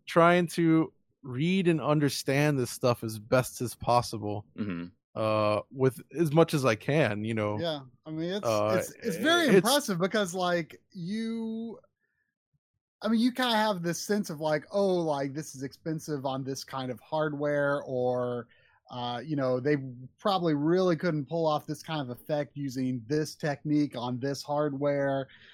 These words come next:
Speaker 3: Like, that's, you know, that, that <laughs> it's
Speaker 1: Yeah,
Speaker 3: a lot
Speaker 1: another
Speaker 3: to keep track of.
Speaker 1: That's part of the whole, I mean, that's what it takes to make the videos, is you gotta quick,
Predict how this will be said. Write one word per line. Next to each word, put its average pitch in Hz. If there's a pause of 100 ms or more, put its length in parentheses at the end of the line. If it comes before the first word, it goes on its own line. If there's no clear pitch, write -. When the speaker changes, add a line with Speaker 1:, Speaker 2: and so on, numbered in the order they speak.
(180)
Speaker 3:
Like, 143
that's, 233 (680)
you 170
know, 160
that, 170
that 170 (540)
<laughs> 262
it's 202
Speaker 1:
Yeah, 196
Speaker 3:
a -
lot 180
Speaker 1:
another 165
Speaker 3:
to -
keep 226
track 240
of. 107 (420)
Speaker 1:
That's 160
part 165
of 165
the 151
whole, 156
I -
mean, 143
that's 156
what 170
it 151
takes 160
to 147
make 139
the 139
videos, 123
is 117
you 127
gotta 131
quick, -